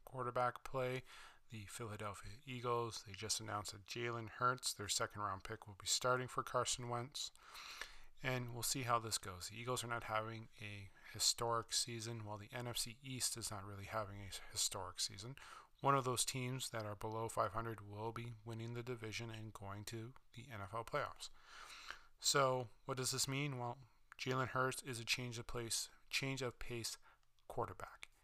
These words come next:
He is, he is skilled. He is talented. He has a big arm. He was great at Oklahoma. He was great at his time in Alabama. He did have a couple injuries, but he was good and led them to back, well, he led them to two championships.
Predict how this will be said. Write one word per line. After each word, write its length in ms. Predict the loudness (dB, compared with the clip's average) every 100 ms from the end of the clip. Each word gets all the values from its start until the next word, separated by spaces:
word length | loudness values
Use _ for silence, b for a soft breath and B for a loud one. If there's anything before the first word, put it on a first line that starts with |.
| b
He 260 | -14 -8 -4
is, 240 | 2 2 0 -10
he 120 | -4
is 100 | 2
skilled. 320 | 2 2 -6 -8
He 100 | -4
is 120 | -2
talented. 360 | 2 0 0 -8
He 100 | -8
has 200 | -4 -4
a 60 | -2
big 180 | -2 0
arm. 160 | 0 -2 B B B
He 140 | -12 -6
was 180 | -4
great 440 | -4 -4 -2 0 2
at 100 | 2
Oklahoma. 600 | 0 -2 -2 0 0 0 B B B B -10
He 120 | -4
was 160 | -4
great 260 | -2 -2 2
at 140 | 2
his 160 | 2 0
time 400 | 2 2 0 -4 -8
in 100 | -6 -2
Alabama. 640 | -2 -4 -2 0 0 -4 B B B B B
He 80 | -2
did 160 | 4 6
have 120 | 6
a 40 |
couple 240 | 4 0 0
injuries, 540 | 2 0 0 -2 -6
but 160 | -6 -6
he 140 | -6 -6
was 160 | 0 0
good 200 | 0 -2
and 180 | -4 -6
led 120 | -4
them 160 | -4 -4
to 280 | -4 -4 -6 -2
back, 240 | 0 0 -6 -6
well, 200 | -4 -4
he 100 | -2
led 160 | 0 2
them 140 | 2
to 240 | -2 -4 -4
two 160 | -4 0
championships. 840 | 0 0 -4 -4 -2 -2 -2 -6